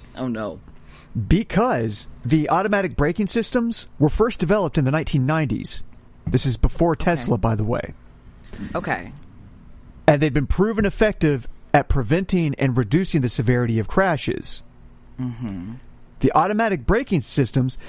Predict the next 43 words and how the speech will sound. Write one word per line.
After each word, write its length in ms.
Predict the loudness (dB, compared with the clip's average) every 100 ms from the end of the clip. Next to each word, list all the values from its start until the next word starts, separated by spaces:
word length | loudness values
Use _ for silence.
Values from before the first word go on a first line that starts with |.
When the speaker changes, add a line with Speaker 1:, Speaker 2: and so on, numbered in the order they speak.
| -4
Speaker 2:
can 180 | 2 2
reduce 480 | 2 0 2 0 2
the 160 | 0 0
incident 480 | 0 0 0 -2 0
of 160 | 0 0
front 400 | 2 2 2 -4 2
end 300 | 2 2 0
to 140 | 0
rear 260 | 2 0 0
crashes 520 | 0 2 2 -2 0
by 200 | 2 2
fifty 460 | 2 2 2 2 2
percent 520 | 0 2 0 0 -6 -14 -18 -18 0
with 180 | 2 4
Speaker 1:
Holy 100 | 4 4
Speaker 2:
better 140 | 4
Speaker 1:
shit. 100 | 0
Speaker 2:
performance 540 | 0 2 2 2 0 0
at 140 | 0
low 240 | 2 2 2
speeds 480 | 2 2 2 0 0
and 140 | 2
in 120 | 0
good 280 | 0 0 0
visibility 460 | -2 2 4 4 0
conditions. 680 | 0 -2 -2 -4 -6 -8 -8 -14 -16 -16 -14 -2 2
It's 160 | 2
a 20 | 0
Speaker 1:
Hmm. 60 |
Speaker 2:
great 300 | 0 0 2
technology, 800 | 0 0 0 0 0 -2 -2 -4 -4 -6 -6 -10 -16 -18 -20 -20 -20 0
and 340 | 2 2 0 -4 0
there 100 | 0
have 40 |
been 100 | 2
people 240 | 0 0 0
for 160 | 0
a 60 | 0
while 400 | 2 0 2 0
now 160 | 0 0
that 60 |
have 60 | 0
been 0 | 0